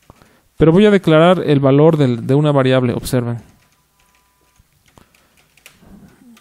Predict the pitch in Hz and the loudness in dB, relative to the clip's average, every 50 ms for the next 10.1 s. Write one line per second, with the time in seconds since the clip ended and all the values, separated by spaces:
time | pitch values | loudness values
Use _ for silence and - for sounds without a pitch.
0 | _ - 185 175 160 190 202 185 - 185 185 185 185 185 170 160 165 175 175 170 | _ -16 -8 -2 0 0 0 0 2 2 2 2 2 2 2 2 2 2 2 0
1 | 151 135 131 - - 151 165 175 - 156 139 143 151 156 156 143 131 120 127 135 | 0 -2 -2 -2 -2 -2 -2 -2 -2 -4 -4 -2 -2 -2 -2 0 0 0 0 2
2 | 151 190 220 - - - _ _ _ _ _ - _ _ _ _ _ _ _ _ | 0 0 -2 -4 -12 -20 _ _ _ _ _ -20 _ _ _ _ _ _ _ _
3 | _ _ _ _ _ _ _ _ _ _ _ 294 - - _ _ _ _ _ _ | _ _ _ _ _ _ _ _ _ _ _ -20 -20 -20 _ _ _ _ _ _
4 | - 165 160 147 - 202 202 202 208 202 - - 202 208 202 190 196 - 165 151 | -2 0 0 0 0 -2 -2 0 -2 -2 -2 -2 -2 0 -2 -2 -2 -2 -4 -2
5 | 143 - 175 185 185 170 156 143 143 147 147 160 156 143 135 131 123 - 139 123 | 0 0 2 2 2 2 2 2 2 2 2 2 2 2 0 0 -2 -4 -6 -6
6 | - - 160 160 - - 208 247 - - - _ _ _ _ _ _ _ _ _ | -2 -2 -2 -2 -2 -2 -4 -4 -6 -10 -20 _ _ _ _ _ _ _ _ _
7 | _ _ _ _ _ _ _ _ _ _ _ _ _ _ _ - - 175 185 185 | _ _ _ _ _ _ _ _ _ _ _ _ _ _ _ -4 0 2 2 4
8 | 190 214 226 233 220 226 220 220 214 185 196 196 - - 233 269 269 _ _ _ | 4 4 4 2 2 2 2 2 2 2 0 0 0 -2 -2 -4 -4 _ _ _
9 | _ _ _ - - 143 147 - 190 196 190 - 202 - 185 160 160 156 165 196 | _ _ _ -8 -4 -4 -2 0 0 0 0 0 0 0 0 0 2 2 0 0
10 | 247 - | -2 -4